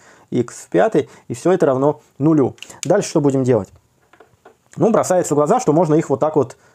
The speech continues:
все эти слагаемые, сгруппировать. Ну, потому что их шесть, да, и они вроде как, а, каждая степень больше предыдущей на единичку. Итак, первое оставим как есть. Единица плюс икс. Из, э, вот этих вот двух слагаемых вынесем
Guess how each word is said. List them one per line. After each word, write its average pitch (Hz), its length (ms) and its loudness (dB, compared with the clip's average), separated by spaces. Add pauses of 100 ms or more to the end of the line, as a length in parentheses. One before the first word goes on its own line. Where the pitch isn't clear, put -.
(120)
все - 160 -2
эти 131 140 -4
слагаемые, 143 480 0
сгруппировать. 139 560 0
Ну, 135 60 -2
потому 139 140 -2
что - 140 -2
их 127 140 -2
шесть, 220 320 -2
да, 151 180 2
и 131 40 0
они 131 180 0
вроде 131 240 -2
как, 135 180 -2 (300)
а, 120 300 0
каждая 131 360 0
степень 147 420 -2 (220)
больше 135 460 -2 (240)
предыдущей 127 420 -2
на 127 120 -2
единичку. 135 440 -4 (280)
Итак, 151 300 -2
первое 214 220 2
оставим 160 260 0
как 147 180 -2
есть. 110 240 -4
Единица 180 420 -4
плюс 131 240 -4
икс. - 240 -8 (880)
Из, 147 300 -4
э, 135 260 2
вот 135 340 -2
этих 143 240 -4
вот 127 120 -4
двух 127 140 -4
слагаемых 180 420 -2
вынесем 151 440 -4